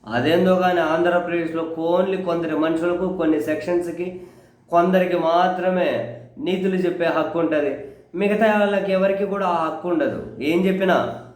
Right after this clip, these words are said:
నీతులు మాత్రమే వాళ్ళు మాట్లాడాలి. మిగతా పనులన్నీ కనుక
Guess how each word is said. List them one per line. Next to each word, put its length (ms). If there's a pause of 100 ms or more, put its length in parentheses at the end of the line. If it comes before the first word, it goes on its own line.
(200)
నీతులు 340
మాత్రమే 420
వాళ్ళు 240
మాట్లాడాలి. 720 (240)
మిగతా 420
పనులన్నీ 580
కనుక 540